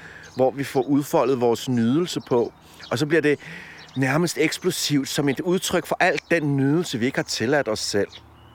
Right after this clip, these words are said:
Og måske skulle vi så i stedet for at få den her eksplosive, nogle gange, øhm, måske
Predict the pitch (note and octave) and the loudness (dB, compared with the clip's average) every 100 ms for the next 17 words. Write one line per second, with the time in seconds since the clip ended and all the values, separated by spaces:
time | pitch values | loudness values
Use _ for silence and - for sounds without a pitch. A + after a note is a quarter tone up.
0 | - - - - C3 B2 G3 - D#3 E3 | -20 -20 -20 -4 -4 -2 -2 -2 0 0
1 | D#3 - G3+ E3+ D#3 D#3+ D3+ D#3+ C3+ D#3 | 0 2 0 2 0 0 0 -2 -2 -2
2 | - F#3 - D#3+ D3 C#3 - - - - | -2 -4 -4 -4 0 -2 -2 -12 -18 -18
3 | - C3+ C#3 E3 D3 B2+ C#3+ D#3 C#3+ B2 | -8 0 0 2 4 4 2 0 2 2
4 | A#2 G#2+ G2+ - - - - - - C3+ | 0 -4 -8 -20 -20 -20 -20 -20 -10 -8
5 | - C#3+ C3+ | -2 -2 -2